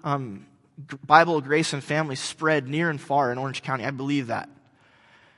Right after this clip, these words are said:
But it's true. I have this weakness that, um, I have to live with. It's not all fun and games.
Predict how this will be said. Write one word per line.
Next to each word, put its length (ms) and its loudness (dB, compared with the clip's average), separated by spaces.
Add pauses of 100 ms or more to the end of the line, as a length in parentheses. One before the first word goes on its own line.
(160)
But 320 2
it's 200 0
true. 360 2
I 120 6
have 280 4
this 160 -2
weakness 540 0
that, 320 4
um, 200 -4
I 120 2
have 260 4
to 100 0
live 200 2
with. 120 0
It's 160 0
not 220 0
all 140 0
fun 200 -2
and 140 -2
games. 520 -4